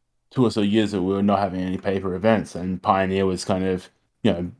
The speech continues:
was, you know, labeled as dead. I think I ke-, I kept saying that we, we, you, we don't, this, this format's designed to make people use their collections after they've rotated out of standard, and it has a purpose. We just haven't been able to access it.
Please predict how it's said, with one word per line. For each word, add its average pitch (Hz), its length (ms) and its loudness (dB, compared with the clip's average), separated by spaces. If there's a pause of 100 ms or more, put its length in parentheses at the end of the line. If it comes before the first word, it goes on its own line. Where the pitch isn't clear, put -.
(580)
was, 120 380 4 (460)
you 113 200 4
know, 82 80 -4 (160)
labeled 113 380 6
as 95 140 2
dead. 113 280 8
I 101 100 4
think 113 200 0 (720)
I 131 40 2
ke-, - 100 -2
I 110 120 6
kept 233 220 4
saying 160 320 8
that 98 200 4
we, 117 180 2
we, 117 180 2
you, 113 220 0
we 127 160 2
don't, 123 320 4
this, 127 180 0
this 135 180 -2
format's 143 380 4
designed 113 480 4
to 101 300 0
make 110 240 2
people 104 360 -2
use 104 200 -2
their 95 100 0
collections 95 720 -4 (420)
after 107 240 4
they've 101 160 2
rotated 98 420 2
out 90 140 0
of 90 80 -4
standard, 101 400 0
and 87 80 -4
it 82 80 -4
has 127 320 4
a 117 60 2
purpose. 110 560 2
We 113 120 6
just 110 160 2
haven't 107 240 4
been 101 160 0
able 98 260 4
to 87 80 -4
access 98 500 0
it. 87 180 -4